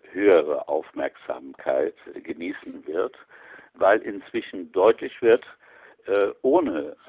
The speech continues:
äh, eine Verbesserung der Energieeffizienz wird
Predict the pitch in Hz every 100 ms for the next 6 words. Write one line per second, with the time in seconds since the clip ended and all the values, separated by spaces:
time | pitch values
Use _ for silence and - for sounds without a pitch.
0 | - _ 101 92 92 90 - - - _
1 | 107 98 - 85 120 - 107 101 98 90
2 | 90 - 90 87 - - 87 - - -
3 | 82 98 139 - _ _ _ - - -
4 | - 87 82 95 110